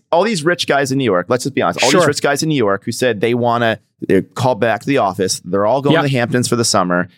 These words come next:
Speaker 1: and they're going
Speaker 2: Yes,
Speaker 1: to Europe
Speaker 2: of
Speaker 1: in
Speaker 2: course.
Speaker 1: August. So
Speaker 2: Yeah.
Speaker 1: even the return to the office, those aren't twelve months a year. Those are now nine months a year.
Speaker 2: Yeah, and I mean, Europeans have their,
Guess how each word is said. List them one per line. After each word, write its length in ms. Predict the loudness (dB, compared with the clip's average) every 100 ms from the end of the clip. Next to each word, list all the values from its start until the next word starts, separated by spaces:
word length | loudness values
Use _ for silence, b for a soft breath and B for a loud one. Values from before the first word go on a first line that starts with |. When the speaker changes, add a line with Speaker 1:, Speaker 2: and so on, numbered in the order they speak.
| -4
Speaker 1:
and 100 | -2
they're 80 | 2
going 160 | 2
Speaker 2:
Yes, 140 | 2 2
Speaker 1:
to 60 |
Europe 120 | 2 2
Speaker 2:
of 40 |
Speaker 1:
in 80 | 2
Speaker 2:
course. 180 | 2 2
Speaker 1:
August. 320 | 0 -2 -6 b -4
So 300 | 0 0 -2 -2
Speaker 2:
Yeah. 160 | 0
Speaker 1:
even 180 | 2 0
the 100 | 0
return 320 | -2 0 0
to 40 | 0
the 40 |
office, 400 | 0 0 -2 -4 0
those 220 | 0 2
aren't 160 | -2 -4
twelve 280 | 0 0
months 300 | 0 -2 -2
a 40 | -2
year. 260 | 0 0 2
Those 180 | 0
are 40 | 2
now 180 | 0 2
nine 280 | 0 -2
months 200 | -2 -2
a 40 | -2
year. 200 | -4 -4 _ _ _ _ _ _ _ -4
Speaker 2:
Yeah, 160 | -2 0
and 100 | 0
I 60 |
mean, 220 | 0 0
Europeans 640 | 2 0 0 0 0 0 0
have 340 | 0 2 0 -4 _ _ _
their, 440 | -2 0 0 -2